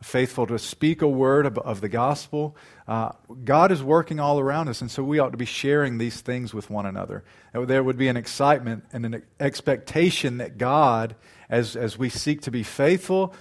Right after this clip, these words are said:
that God is going to work to, to reach people with the gospel. Uh, so pray for those encounters, that, the, that God would take His word and penetrate hearts with that. And along with that, we'll pray as, as we,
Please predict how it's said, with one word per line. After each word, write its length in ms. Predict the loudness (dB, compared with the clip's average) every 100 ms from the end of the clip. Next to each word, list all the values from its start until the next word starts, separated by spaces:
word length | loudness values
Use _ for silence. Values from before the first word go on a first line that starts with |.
| _
that 120 | -8
God 260 | -2 2 2
is 100 | 0
going 240 | -4 -4
to 100 | -6
work 540 | -4 -2 -2 -4 -8 -20 _ _
to, 200 | -14 -12
to 180 | -12 -12
reach 340 | -10 -10 -10 -12
people 260 | -12 -8
with 100 | -10
the 100 | -10
gospel. 480 | -10 -10 -12 -18 -20 _ _ _ -20 -12
Uh, 200 | -10 -8
so 240 | -8 -8 -10
pray 280 | -2 4 4
for 180 | 2 0
those 280 | 2 0 0
encounters, 600 | -6 -4 -2 -2 -4 -6
that, 160 | -8
the, 200 | -6 -8 -8
that 160 | -10 -6
God 200 | -4 -2
would 140 | -6
take 300 | -4 -4 -6 -16 _
His 260 | -12 -12
word 500 | -8 -4 0 0 -2 -10 -20 _ -18
and 160 | -18
penetrate 520 | -10 -8 -8 -4 -6
hearts 340 | -4 -4 -6 -8
with 160 | -12
that. 280 | -6 -4 -6 -12 _ -8
And 220 | -6 -4
along 300 | -2 -2 -2
with 120 | -2
that, 200 | -2 -2
we'll 140 | -2 -6
pray 520 | -4 -2 0 0 -2
as, 380 | -6 -10 -10 -12
as 340 | -12 -12 -16 _
we, 140 | -16